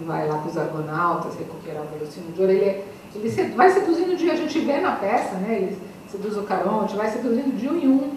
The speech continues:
né, e pra conseguir o que ele quer, a Perséfone, no fim, que intercede, ajuda. Ah, ele usa, então, assim, o que ele tem de melhor pelo que ele quer, ele desafia as moiras, né, isso é um outro tema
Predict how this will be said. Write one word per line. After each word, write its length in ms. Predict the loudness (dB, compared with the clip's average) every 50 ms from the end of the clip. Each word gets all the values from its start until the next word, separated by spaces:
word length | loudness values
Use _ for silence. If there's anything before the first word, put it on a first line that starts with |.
| -8 -12 -16 -16 -18 -18 -20 -18 -14 -10
né, 260 | -6 -2 2 2 2 2
e 20 |
pra 160 | 2 2 2
conseguir 500 | 2 2 2 0 0 0 -2 0 0 0
o 80 | 0 0
que 80 | 0
ele 180 | 0 0 0 -2
quer, 160 | -4 -4 -4
a 20 | -4
Perséfone, 800 | -4 -6 -8 -8 -6 -4 -2 0 0 0 -2 -4 -6 -8 -8 -10 -10
no 60 | -12
fim, 300 | -12 -10 -8 -8 -8 -8 -10
que 120 | -12 -14
intercede, 680 | -14 -12 -12 -12 -12 -8 -6 -2 0 0 0 0 -2 -4 -6
ajuda. 400 | -4 -4 -4 -4 -2 -2 -4 -4 -6 -8 -12 -14 -18 -20 -20 -20 -20 -20 -18 -18 -18 -18 -18 -12 -8
Ah, 720 | -4 -2 0 0 2 2 2 2 2 2 0 -2 -4 -8 -4 0
ele 280 | 2 2 2 2 2
usa, 140 | 0 0 0
então, 300 | 0 0 2 2 4 4
assim, 320 | 2 2 0 -2 -2 -2 -2
o 80 | -2
que 80 | -2 -2
ele 180 | -2 -2 -2
tem 180 | -4 -4 -4 -4
de 120 | -4 -2
melhor 640 | 0 0 0 2 4 6 8 8 8 8 8 6 4
pelo 260 | 6 6 8 6 6
que 100 | 4 4
ele 100 | 2 2
quer, 220 | 2 4 6 6 6
ele 120 | 6 4
desafia 540 | 4 6 6 6 6 6 6 6 8 8 8
as 60 | 6
moiras, 560 | 4 4 4 4 4 4 2 0 -2 -4 -6 -8 -12 -12 -6
né, 260 | -2 -2 0 0 -2 -4 -8 -14 -16 -14 -10 -10
isso 180 | -8 -2 0 2
é 40 |
um 240 | 2 2 2 2 2
outro 320 | 2 4 2 2 2 -2 -4 0 4
tema 320 | 4 4 4 4 0